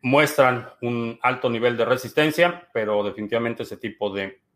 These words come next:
experimentos son interesantes. Eh, Juan Carlos en Medellín, saludos. Eh, Luca en Málaga, eh, Ferran, Monero o Zcash.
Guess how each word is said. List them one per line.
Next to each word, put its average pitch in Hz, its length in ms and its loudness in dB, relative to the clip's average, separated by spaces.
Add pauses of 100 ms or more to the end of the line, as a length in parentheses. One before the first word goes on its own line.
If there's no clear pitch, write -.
(300)
experimentos 120 640 -2
son 123 160 0
interesantes. 110 1120 -4
Eh, 98 960 -4
Juan 104 200 -6
Carlos 151 440 2
en 113 120 -2
Medellín, 113 400 -4
saludos. 127 880 -2
Eh, 98 320 -8
Luca 127 420 0
en 107 100 -2
Málaga, 139 600 2 (1120)
eh, 101 760 -4
Ferran, 135 720 2 (100)
Monero 143 600 2
o 107 360 0
Zcash. 131 600 0